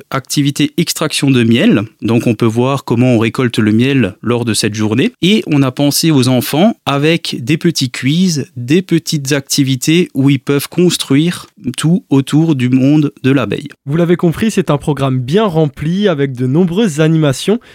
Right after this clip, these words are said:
Speaker 2: Faut-il réserver ?
Speaker 1: Alors, pour l'entrée, elle est gratuite. Il est vrai que pour la restauration, il est préférable de réserver en amont. Vous pourrez trouver toutes les informations sur cette journée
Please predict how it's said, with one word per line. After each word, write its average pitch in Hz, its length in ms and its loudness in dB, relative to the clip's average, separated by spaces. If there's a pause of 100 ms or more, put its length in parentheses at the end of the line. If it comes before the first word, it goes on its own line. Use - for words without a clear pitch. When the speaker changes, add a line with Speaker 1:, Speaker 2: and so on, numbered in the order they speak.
(180)
Speaker 2:
Faut-il 156 380 0
réserver ? 143 520 0 (140)
Speaker 1:
Alors, 135 360 -2
pour - 260 -2
l'entrée, 151 560 2 (200)
elle 151 140 0
est 135 60 2
gratuite. 131 680 -2
Il 143 160 2
est 139 100 4
vrai 147 240 0
que - 160 -2
pour 131 240 -2
la 127 80 0
restauration, 135 640 0
il 139 80 4
est 117 40 0
préférable 147 760 0
de 123 100 2
réserver 127 720 0
en 131 200 2
amont. 104 220 0 (100)
Vous 147 240 -2
pourrez 190 320 0
trouver 160 580 -2 (160)
toutes 196 200 0
les 170 160 2
informations 156 800 2
sur - 200 -4
cette 131 240 0
journée 135 420 2